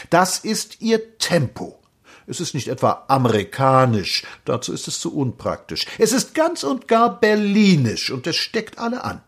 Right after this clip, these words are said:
Das Tempo ist auch ganz deutlich in der Art, sich zu vergnügen, zu erkennen. Amüsement ist hier eine Arbeit.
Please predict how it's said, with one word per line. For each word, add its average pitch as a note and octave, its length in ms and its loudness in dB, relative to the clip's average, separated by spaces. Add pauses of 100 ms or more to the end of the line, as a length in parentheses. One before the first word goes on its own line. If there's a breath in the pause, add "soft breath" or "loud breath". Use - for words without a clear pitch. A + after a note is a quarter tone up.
(380)
Das - 140 -8
Tempo F3+ 280 0
ist - 220 -4
auch F3+ 200 0
ganz G3 340 -4
deutlich F#3+ 440 -2
in D#3+ 280 -4
der F3 320 6
Art, F3 260 2
sich - 240 -6
zu E3+ 100 -8
vergnügen, F#3 680 2
zu A2 180 -4
erkennen. G2+ 400 -6 (200 loud breath)
Amüsement G#3 1200 4
ist G3 320 -4
hier F3 400 2
eine C3 300 0 (160)
Arbeit. A2+ 800 0